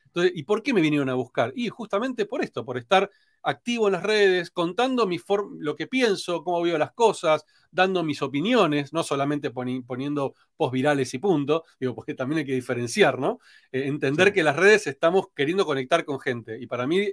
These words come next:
Speaker 1: la clave está en, en, en, en conectar realmente con las personas.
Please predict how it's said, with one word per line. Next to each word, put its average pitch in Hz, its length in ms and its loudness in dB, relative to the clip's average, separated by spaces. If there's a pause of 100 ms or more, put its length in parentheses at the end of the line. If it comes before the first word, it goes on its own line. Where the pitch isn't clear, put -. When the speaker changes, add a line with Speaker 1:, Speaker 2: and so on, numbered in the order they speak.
(120)
Speaker 1:
la 135 160 -4
clave 185 320 4
está 196 340 6 (540)
en, 131 300 -4
en, 127 360 -4
en, 120 460 -10
en 123 180 -8
conectar 151 560 4
realmente 175 540 6
con 131 100 0
las 123 120 2
personas. 110 560 -6